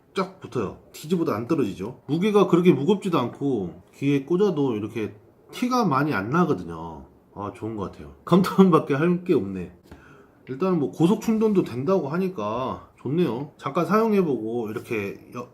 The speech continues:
노래도 한번 들려드려봤는데, 음질도 괜찮고 볼륨도 어느 정도 풍부해서 볼륨을 줄여야 될 정도로 볼륨 최대치가 좀 높았거든요.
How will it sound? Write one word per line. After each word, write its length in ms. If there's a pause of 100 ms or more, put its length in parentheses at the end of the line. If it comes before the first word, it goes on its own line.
노래도 480
한번 220
들려드려봤는데, 960
음질도 440
괜찮고 800
볼륨도 840
어느 160
정도 240
풍부해서 880
볼륨을 360
줄여야 280
될 160
정도로 720
볼륨 280
최대치가 680
좀 300
높았거든요. 600